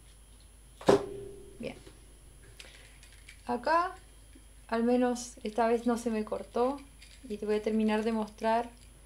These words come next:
de que, por ejemplo, aquí es donde hice la vuelta que va enganchado con el, con el taladro.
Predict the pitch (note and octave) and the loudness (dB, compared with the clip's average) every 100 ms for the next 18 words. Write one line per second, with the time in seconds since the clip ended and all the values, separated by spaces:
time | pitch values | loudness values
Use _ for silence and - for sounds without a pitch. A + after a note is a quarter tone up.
0 | - - - - - - - - - - | -20 -20 -20 -20 -20 -20 -20 -20 -20 -8
1 | A3 G#3+ A3 G#3+ G3+ - A3+ G#3+ G#3+ G#3 | -4 0 0 0 -4 -2 -4 -2 -4 -4
2 | B3 C4 D#4 D#4+ - - - - - A#3 | -2 0 -2 -8 -12 -20 -20 -20 -6 -4
3 | A3+ A#3+ B3 B3 A#3+ A#3+ C4+ B3+ A3+ A3+ | 0 2 6 8 6 4 4 4 4 4
4 | A#3 G#3+ - G#3+ B3+ - - - - - | 2 0 -2 -4 -4 -8 -18 -20 -20 -20
5 | - - G#3+ G#3 A3 A3 A3 G#3 G#3 A3 | -20 -6 -2 2 2 2 0 -2 -4 -4
6 | A3+ A3+ A3+ A#3+ - - - - - - | -2 0 -2 -4 -12 -20 -20 -20 -20 -20
7 | - - - - - - - - - - | -20 -20 -20 -20 -20 -20 -20 -20 -20 -20
8 | - - - - - - - - - - | -20 -20 -20 -20 -20 -20 -20 -20 -20 -20
9 | - - - - - - - - - - | -20 -20 -20 -20 -20 -20 -20 -20 -20 -20
10 | - A3+ G#3+ G#3+ G#3+ G#3+ G#3 G3+ G#3+ G#3+ | -6 -2 0 0 0 0 -2 -6 -8 -12
11 | - - - - - - - - G#3+ G#3+ | -20 -20 -20 -20 -20 -20 -20 -6 -2 -2
12 | G#3+ G#3+ G3+ G3 G3 G3+ | 0 2 4 4 2 -4